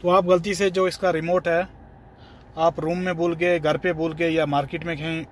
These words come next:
भूल गए या कहीं गिर गया, अगर गाड़ी start है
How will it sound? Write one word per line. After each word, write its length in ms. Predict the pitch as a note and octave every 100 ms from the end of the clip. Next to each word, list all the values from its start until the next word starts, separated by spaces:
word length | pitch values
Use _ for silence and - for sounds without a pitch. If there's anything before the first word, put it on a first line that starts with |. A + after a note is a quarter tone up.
| -
भूल 220 | D3 D#3+
गए 140 | D#3 D#3+
या 140 | D#3
कहीं 260 | D3 D#3 C#3+
गिर 180 | F#3
गया, 240 | F3+ F3 G3 - - - - -
अगर 200 | G3 G#3
गाड़ी 240 | F#3 F#3 F#3+
start 340 | - F3 D3+
है 140 | C3